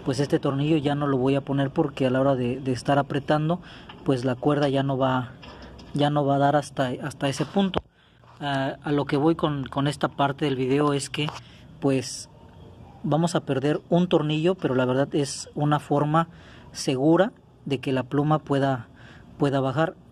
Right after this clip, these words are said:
Realmente, eh, vi que hay otros vi-, otros, eh, otras herramientas que se utilizan para poder bajar las plumas sin tener que hacer lo que yo hice, pero pues por el tiempo y porque no tengo la herramienta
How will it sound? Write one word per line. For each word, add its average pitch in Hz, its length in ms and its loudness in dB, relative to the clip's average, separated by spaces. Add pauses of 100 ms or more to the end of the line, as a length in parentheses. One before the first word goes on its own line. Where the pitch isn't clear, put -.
Realmente, 156 760 0 (360)
eh, 131 260 2
vi 156 220 2
que 170 180 -2
hay 139 160 0
otros 151 240 0
vi-, 143 220 -4
otros, 143 640 -2 (560)
eh, 151 120 4
otras 160 240 -2
herramientas 151 540 0
que 139 100 -6
se - 80 -8
utilizan 139 380 0
para 127 180 -2
poder 139 380 0 (500)
bajar 143 560 0
las 147 140 -2
plumas 156 340 0
sin 127 200 -4
tener 131 300 0
que 147 100 -2
hacer 139 240 -2
lo 139 120 0
que 131 140 -4
yo 139 160 2
hice, 151 260 -2
pero 127 360 -2 (460)
pues 131 200 -2
por 135 180 -2
el 123 140 -2
tiempo 160 480 2
y 151 60 0
porque 131 360 -2
no 135 160 0
tengo 143 280 -2
la 139 100 4
herramienta 135 540 0